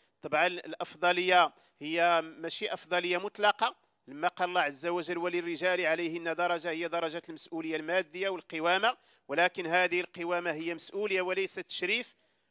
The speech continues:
وإلا فالمرأة أيضًا لها حقوق أخرى ولها مسؤوليات أخرى. إذن هذا مسألة إيجابية داخل المدونة. آه، كذلك ال-، الرعاية المشتركة مسألة مهمة. قضية الولاية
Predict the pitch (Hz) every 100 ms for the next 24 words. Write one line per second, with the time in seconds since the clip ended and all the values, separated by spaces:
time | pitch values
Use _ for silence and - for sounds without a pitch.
0 | _ 143 165 185 190 185 185 180 196 196
1 | 196 196 190 196 175 _ _ 156 185 180
2 | 190 196 208 208 - - 196 190 185 175
3 | 185 - 170 170 165 - - - 185 -
4 | 147 151 156 165 160 147 - 160 160 143
5 | 185 175 170 165 165 170 151 147 147 165
6 | 196 254 _ _ _ _ _ - 160 165
7 | 165 - 196 202 214 208 - 202 196 180
8 | 180 180 180 190 185 180 - 180 170 -
9 | 170 - 156 156 156 160 190 208 247 -
10 | _ _ _ - 185 208 208 202 185 190
11 | 190 202 208 214 247